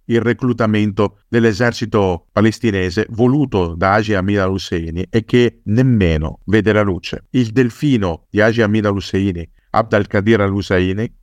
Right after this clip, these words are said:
muore l'otto aprile del millenovecentoquarantotto, poco prima che scoppi il conflitto. Successivamente, re Abdallah di Transgiordania da un lato e re Farouk d'Egitto dall'altro disconoscono la leadership del Gran Muftì, che da quel momento in avanti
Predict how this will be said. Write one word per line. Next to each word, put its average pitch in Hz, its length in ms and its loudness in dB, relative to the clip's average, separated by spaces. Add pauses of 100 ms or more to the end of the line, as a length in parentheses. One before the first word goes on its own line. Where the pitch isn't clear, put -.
muore 135 400 2
l'otto 113 260 0
aprile 120 340 0
del 107 140 0
millenovecentoquarantotto, 101 1400 -2
poco 127 260 0
prima 120 480 2 (240)
che 123 120 -2
scoppi - 420 0
il 98 80 2
conflitto. 92 640 -2 (160)
Successivamente, 113 920 0 (140)
re 120 240 2
Abdallah 107 540 0
di 98 100 -4
Transgiordania 101 760 -2
da 98 100 0
un 98 120 0
lato 82 460 -4 (100)
e 113 120 0
re 117 120 4
Farouk 110 340 0
d'Egitto 98 480 2
dall'altro 82 680 -4
disconoscono 110 1000 -2 (160)
la 101 100 2
leadership 104 720 2
del 90 400 2
Gran 95 220 0
Muftì, 92 380 -4
che 95 120 -2
da 95 120 -2
quel 120 120 0
momento 113 300 2
in 98 80 0
avanti 90 440 -2